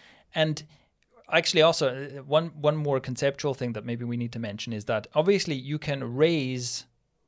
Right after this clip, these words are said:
your skill ceiling and your skill floor, and that's independent, which means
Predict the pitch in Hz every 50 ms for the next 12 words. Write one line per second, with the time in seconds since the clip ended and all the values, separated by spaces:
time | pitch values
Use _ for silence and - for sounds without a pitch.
0 | _ - 135 139 123 - - - 165 165 170 160 147 - - 151 151 147 143 139
1 | 135 139 127 131 147 147 147 135 - - 139 131 127 - - 127 117 110 110 110
2 | 131 139 - - 160 135 123 117 117 - - 131 139 147 147 143 - - _ -
3 | _ _ _ _ - - - - - - - - - _ _ 165 156 156 - 151
4 | 165 202 196 147 101 95 113 120 - -